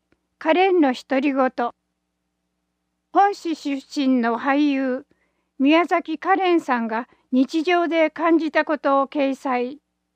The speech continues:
夏だけではなくて、秋にもお祭りがあるのってなんだかいいですよね。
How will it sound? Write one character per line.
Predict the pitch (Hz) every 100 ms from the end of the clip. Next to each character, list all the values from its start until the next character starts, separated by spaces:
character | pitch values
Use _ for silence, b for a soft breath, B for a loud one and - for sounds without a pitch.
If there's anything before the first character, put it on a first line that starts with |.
| _ _ _ _ _ _ _ _ _ _ _ _ _ _
夏 | 285 330 - 294
だ | 311 311
け | 320
で | 262
は | 254 247
な | 262
く | -
て、 | - 220 - _ _ _
秋 | 311 - 403
に | 392 320
も | 262 269
お | 269
祭 | 320 339 330 294
り | 269
が | 277
あ | 262
る | 302
の | 294
っ | 285
て | - 226
な | 247 311
ん | 370
だ | 311
か | 269
い | 254 294
い | 339
で | 349
す | -
よ | 285 240
ね。 | 233 311 339